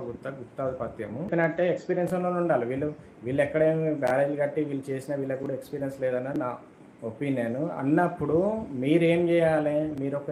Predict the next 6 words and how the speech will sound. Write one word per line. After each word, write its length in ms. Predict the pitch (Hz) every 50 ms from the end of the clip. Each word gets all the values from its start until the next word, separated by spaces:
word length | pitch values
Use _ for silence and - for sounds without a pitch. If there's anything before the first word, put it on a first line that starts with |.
| 127
ఎక్స్‌పర్టైజ్ 540 | - - - - - 175 170 180 175 175 170 -
టీమ్ 140 | 175 175 175 175 175
తీసుకెళ్లాల్సింది. 800 | 175 170 170 - 180 170 170 170 156 - - 135 110 98 92 - - - - - - - - - - 113 120
మనకు 200 | 135 156 165 156 143 139
మంచి 180 | 147 156 160 185
మంచి 140 | 185 180